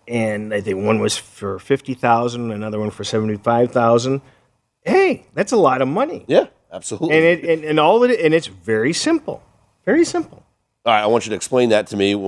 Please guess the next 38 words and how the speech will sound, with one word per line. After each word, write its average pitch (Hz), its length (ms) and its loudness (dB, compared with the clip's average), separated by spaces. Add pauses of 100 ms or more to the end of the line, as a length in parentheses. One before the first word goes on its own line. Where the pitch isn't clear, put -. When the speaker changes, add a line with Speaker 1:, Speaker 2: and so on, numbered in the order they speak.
(160)
Speaker 2:
uh, 92 180 -2
coming 104 240 -4
up 98 120 -6
next. 107 320 -2
Plus, - 220 0 (300)
we're 120 120 0
gonna 147 160 4
get 131 200 2
into, 123 500 -2
uh, 104 420 2
some 147 200 2
of 135 60 -2
the 120 80 -8
things 135 260 0
in 127 60 -4
the 127 80 2
N 120 100 4
F 113 140 -2
L 127 160 2
that 113 180 -10
you've 117 140 -2
been 117 160 -2
looking 120 340 -2
at. 117 380 0 (300)
Uh, 98 400 0
I - 40 -2
wanna 110 320 0
talk 117 340 -2
about, 92 520 -4
um, 80 440 -2 (680)
some 117 200 0
food - 380 2 (260)
here 101 120 2
in 87 120 -4
town 78 260 -4 (200)
as 90 120 -10
well. - 160 -2
Speaker 1:
Food? 165 600 4